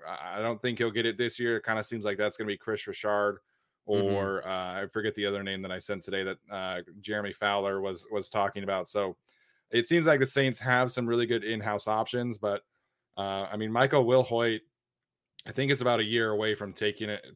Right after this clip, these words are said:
Speaker 1: taking an upgrade job, but it, listen, it's great for him, really good experience for him to be able to have this interview. Um, but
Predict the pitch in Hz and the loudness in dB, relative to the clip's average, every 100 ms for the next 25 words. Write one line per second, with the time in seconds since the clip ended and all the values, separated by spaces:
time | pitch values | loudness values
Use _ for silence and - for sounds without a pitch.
0 | - 110 104 104 104 101 107 104 107 107 | -4 -2 -2 -4 -4 -2 -2 0 0 0
1 | 104 104 113 113 - 123 123 117 110 - | -2 -4 -6 -8 -4 -2 -2 -2 -4 2
2 | 135 127 123 123 120 110 92 107 127 120 | 4 4 2 2 2 -2 -6 0 2 2
3 | 117 - - 110 107 - 104 107 - 101 | 0 -2 -2 -2 -2 -2 -2 -2 -6 -2
4 | 104 101 - 104 98 92 _ _ _ _ | 0 0 -2 -2 -2 -4 _ _ _ _
5 | _ 120 123 110 110 110 110 104 104 104 | _ 4 4 4 -2 -4 -4 -4 -4 0
6 | 104 98 - _ _ _ 92 92 92 92 | 2 0 -4 _ _ _ -4 -2 0 -2
7 | 90 87 90 87 _ _ - 95 | -4 -6 -10 -14 _ _ -8 -6